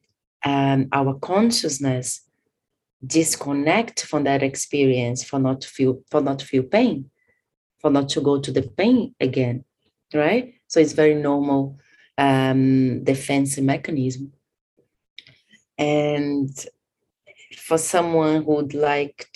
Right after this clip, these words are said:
to understand more and would like to go deeper in the felt sense, in the emb-, because there is no embodiment if you're not able to connect to your felt sense. We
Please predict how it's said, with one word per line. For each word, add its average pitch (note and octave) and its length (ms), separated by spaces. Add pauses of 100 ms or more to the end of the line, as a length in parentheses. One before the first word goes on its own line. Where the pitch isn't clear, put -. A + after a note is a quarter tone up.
to D3 180
understand D3+ 800
more C#3 380
and C#3 180
would C#3 240
like C#3 380 (520)
to D#3 200
go D3 240
deeper C#3 680 (640)
in D3 180
the C#3 120
felt C#3+ 400
sense, C#3 560
in C#3 100
the C3+ 100
emb-, C3+ 380
because F#3+ 280
there G3 120
is G3 120
no F#3+ 120
embodiment D#3+ 800
if D3+ 160
you're D3+ 120
not D3 260
able D#3+ 580 (340)
to E3+ 120
connect D3+ 440
to D3+ 100
your C#3+ 80
felt C#3 320
sense. - 500 (420)
We E3 280